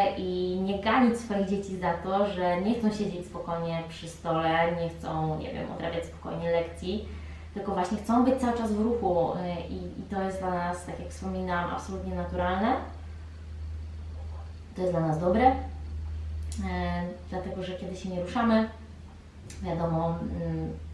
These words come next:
właśnie ta mobilność zanika, siła zanika i funkcja zanika. E, także bardzo Ci dziękuję za dzisiaj, bardzo Ci dziękuję za to wspólne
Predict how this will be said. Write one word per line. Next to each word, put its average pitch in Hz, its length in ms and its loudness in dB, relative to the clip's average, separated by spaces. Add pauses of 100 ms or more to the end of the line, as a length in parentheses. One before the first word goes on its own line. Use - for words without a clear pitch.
(180)
właśnie - 200 -8
ta 185 160 0
mobilność 185 420 0
zanika, 175 420 0 (520)
siła 196 300 6
zanika 165 380 2
i - 40 -4
funkcja 160 360 -2
zanika. 156 440 0 (680)
E, 180 240 4
także 220 240 6
bardzo 381 260 6
Ci 294 100 0
dziękuję 277 400 6
za 208 120 4
dzisiaj, 220 400 8
bardzo 214 280 6
Ci 196 80 -4
dziękuję 190 480 4
za 185 120 2
to 170 580 4
wspólne 214 840 6